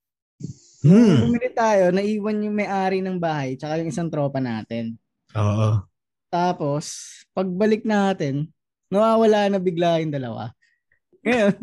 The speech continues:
Speaker 2: <laughs> ngayon, nangyari, hinanap natin. Akala natin sa loob, nagkakantahan lang. Kuya pala nung may-ari ng bahay yun, pre.
Speaker 1: Oo.
Speaker 2: Tapos, paglabas
Speaker 1: Na mahal
Speaker 2: natin,
Speaker 1: na mahal
Speaker 2: sabi
Speaker 1: niya.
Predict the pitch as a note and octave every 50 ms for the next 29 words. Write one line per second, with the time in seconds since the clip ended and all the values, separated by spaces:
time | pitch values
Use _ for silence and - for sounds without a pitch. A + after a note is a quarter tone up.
0 | - - _ _ _ _ _ _ - - - - - - - - - - _ _
1 | _ _ - C4 C4+ A#3+ A#3+ B3 B3+ C4 C#4 D4 C#4 C4+ A3 G#3 G3+ G3+ - _
2 | _ _ _ _ _ _ - B3 C4 B3 A3 F#3+ - - G3 G3+ G3+ F#3 E3+ D3
3 | C#3 C3+ C#3+ D3 D3+ D3+ D3+ D#3 D3 D3 F3 F#3+ E3+ C#3+ - D3+ C#3 D3 E3+ E3
4 | C#3+ C#3 B2 A#2 C3 B2+ A2 B2+ C3 B2 - B2+ A#2 A#2 A#2 A#2 A#2+ B2 C3+ D3+
5 | D3 B2+ - C3+ C3 B2 B2 B2 - B2+ B2+ B2+ B2 A#2+ A#2+ A#2 A2+ A2+ A#2 A2+
6 | A#2+ A#2+ A#2 A#2+ A#2+ A#2 A#2 A#2 A2 A2+ A#2+ A#2+ A#2 A#2 G#2+ G#2+ A2+ A2+ G#2+ A2+
7 | A#2 C3+ C#3 B2+ - _ - A2+ A2 G#2+ G#2+ G2+ G2+ A2+ B2 A#2 - _ _ _
8 | _ _ _ _ _ _ _ _ _ _ _ _ _ _ _ _ - F#3 F#3+ F#3+
9 | A3 G3+ F#3 - G3+ F#3 - F#3 F#3 F#3 F#3+ F3+ G3 F#3 - D3 D3 D3+ D3 C#3+
10 | D3+ D3+ D3+ D3+ D3+ D3 C#3+ B2+ B2+ C3+ C3 B2+